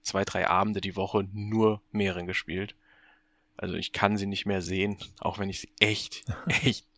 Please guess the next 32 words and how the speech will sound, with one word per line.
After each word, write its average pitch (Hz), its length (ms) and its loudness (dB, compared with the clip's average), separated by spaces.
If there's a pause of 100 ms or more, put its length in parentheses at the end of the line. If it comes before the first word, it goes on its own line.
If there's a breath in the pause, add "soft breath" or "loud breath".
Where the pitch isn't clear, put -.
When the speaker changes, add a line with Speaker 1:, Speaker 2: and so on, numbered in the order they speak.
(160)
Speaker 1:
lieb 107 300 -6
hab. - 180 0 (1300 loud breath)
Speaker 2:
Lass 110 260 0
Speaker 1:
Ja. 139 60 2
Speaker 2:
uns - 140 -6
noch 117 160 -4
über 113 220 2
was 104 100 -2
anderes 104 320 2
sprechen. 92 600 -2
Und 123 40 -8
Speaker 1:
Gerne. 98 160 -4
Speaker 2:
zwar 101 380 0
über 101 640 0
das 98 200 -8
Community-Treffen, 113 840 4
wo 101 160 2
wir 117 160 2
beide 113 300 2
uns 107 160 -2
das 107 160 -4
erste - 480 -6
Mal, 110 220 2
also 101 160 2
von 101 160 2
der 98 120 2
M 120 120 4
T 117 140 2
G 104 120 2
Battlebox, 131 560 2
liebe 107 180 4
Grüße 113 560 4